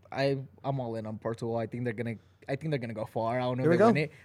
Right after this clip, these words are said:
Speaker 1: but I can also see
Speaker 2: Go for it.
Speaker 1: them. They've made some of those, like, runs, like, in the Euro, where, like, they
Speaker 2: Mm-hmm.
Speaker 1: didn't have the most talented squad.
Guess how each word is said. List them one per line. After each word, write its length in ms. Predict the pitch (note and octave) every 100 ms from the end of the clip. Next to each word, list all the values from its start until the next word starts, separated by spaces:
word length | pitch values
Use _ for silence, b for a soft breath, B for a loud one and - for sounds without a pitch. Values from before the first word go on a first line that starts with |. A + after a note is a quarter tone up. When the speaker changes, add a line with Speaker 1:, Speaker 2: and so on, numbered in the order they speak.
| -
Speaker 1:
but 80 | C#3
I 80 |
can 160 | D3 D#3+
also 180 | D#3 D3
see 60 |
Speaker 2:
Go 120 | - -
for 40 |
it. 40 | D3+
Speaker 1:
them. 180 | D3+ -
They've 220 | D3+ D#3
made 260 | D3 C#3 C3+
some 160 | D3
of 60 | C#3
those, 160 | C#3
like, 220 | C3 B2+ B2
runs, 260 | A#2+ B2
like, 180 | B2+ B2
in 100 | B2
the 80 | A#2
Euro, 360 | G#2+ A2 A#2
where, 140 | B2 A#2+
like, 100 | F3+
they 60 |
Speaker 2:
Mm-hmm. 120 | E3+ F#3
Speaker 1:
didn't 140 | C#3+
have 100 | C#3
the 40 | C3
most 220 | A#2+ A#2
talented 280 | C3+ C3+ D3
squad. 360 | D3 E3+ F#3